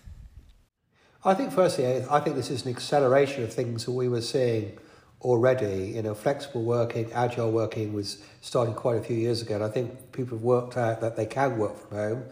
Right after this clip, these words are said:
but they've also worked out that actually be-, working from home is very hard work. So for our portfolio, we're seeing a lot of our occupiers wanting to get back. I think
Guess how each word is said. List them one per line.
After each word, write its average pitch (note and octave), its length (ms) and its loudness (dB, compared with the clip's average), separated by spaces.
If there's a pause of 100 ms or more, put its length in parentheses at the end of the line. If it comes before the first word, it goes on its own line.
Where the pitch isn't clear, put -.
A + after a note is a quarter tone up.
(400)
but C#3 80 -2
they've C3 100 2
also C#3+ 260 4
worked C3 300 2
out C3+ 160 4
that C3 240 4
actually - 220 -4
be-, C#3+ 240 4
working C3+ 320 2
from B2 160 -2
home C3 360 0 (320)
is A#2+ 140 -2
very B2 160 4
hard A#2+ 300 4
work. C#3 300 4
So A#2+ 120 -2
for C#3 160 4
our F3+ 140 8
portfolio, A2 800 2 (380)
we're B2 80 0
seeing B2 180 0
a A#2+ 40 2
lot B2+ 120 4
of A#2+ 60 0
our A#2 120 6
occupiers A2+ 500 -2
wanting B2 320 0
to A2 80 -8
get G2 240 -8
back. G2 380 -4
I B2+ 80 0
think F#3+ 220 0